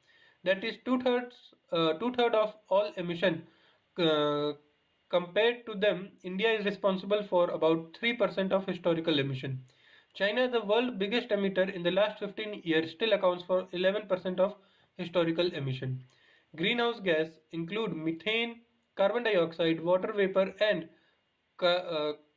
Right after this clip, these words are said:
ये क्या था? Nitrous oxide and water vapor and carbon dioxide।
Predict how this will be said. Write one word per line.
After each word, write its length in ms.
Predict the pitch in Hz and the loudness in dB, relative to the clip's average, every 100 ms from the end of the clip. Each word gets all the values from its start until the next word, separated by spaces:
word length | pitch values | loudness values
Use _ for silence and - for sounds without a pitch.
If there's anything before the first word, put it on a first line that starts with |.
| _ _ _ - | _ _ _ -16
ये 160 | 180 175 | -12 -4
क्या 120 | 196 | -2
था? 180 | 220 214 | -2 2
Nitrous 400 | 202 202 254 247 | 2 2 0 2
oxide 460 | 185 - 190 190 - | 0 2 0 0 -2
and 240 | 214 240 170 | -2 2 2
water 260 | 160 160 190 | 4 2 2
vapor 280 | 196 196 226 | 0 2 0
and 200 | 214 208 | 0 0
carbon 240 | 180 165 | 0 0
dioxide। 560 | 151 139 135 - 139 | -2 -2 -4 -6 -8